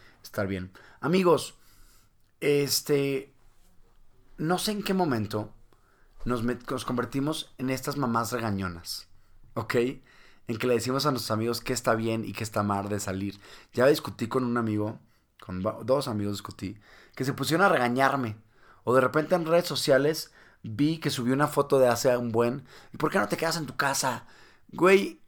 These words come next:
en redes sociales también es como, a-, o incluso a desconocidos, gente que no me conoce, me dice, "Qué mal ejemplo estás poniendo". A ver, a ver, a ver, a ver, a ver. ¿En qué momento nos convertimos en estas personas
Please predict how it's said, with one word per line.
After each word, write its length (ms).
en 140
redes 160
sociales 280
también 320
es 100
como, 300
a-, 180
o 280
incluso 320
a 20
desconocidos, 520
gente 200
que 80
no 100
me 100
conoce, 420
me 80
dice, 200
"Qué 140
mal 200
ejemplo 340
estás 180
poniendo". 320
A 120
ver, 140
a 80
ver, 120
a 60
ver, 120
a 80
ver, 200
a 80
ver. 200
¿En 200
qué 140
momento 380
nos 140
convertimos 640
en 100
estas 260
personas 480